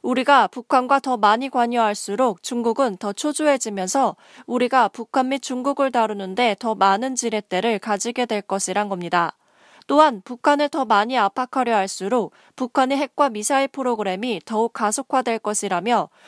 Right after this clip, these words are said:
북한 무기 프로그램을 중단시킬 수 있는 방법을 찾아야 한다고 강조했습니다.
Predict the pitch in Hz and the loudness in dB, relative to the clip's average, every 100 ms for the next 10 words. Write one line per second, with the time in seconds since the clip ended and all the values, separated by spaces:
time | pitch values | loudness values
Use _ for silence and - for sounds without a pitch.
0 | - - 254 - 294 226 233 285 285 285 | -16 -6 -4 0 0 0 -4 -4 -4 0
1 | 262 233 208 240 233 - 240 240 262 262 | 0 0 -2 -2 -4 -4 -8 -2 -2 -2
2 | 262 262 240 226 208 208 208 185 185 226 | -6 -8 -4 -2 -2 -4 -4 -2 -2 -2
3 | 208 - 247 262 254 226 180 165 165 190 | -4 -2 -2 0 0 0 -2 -6 -6 -4
4 | 226 226 240 220 - 180 160 165 - | -4 -4 -4 -4 -4 -8 -4 -4 -6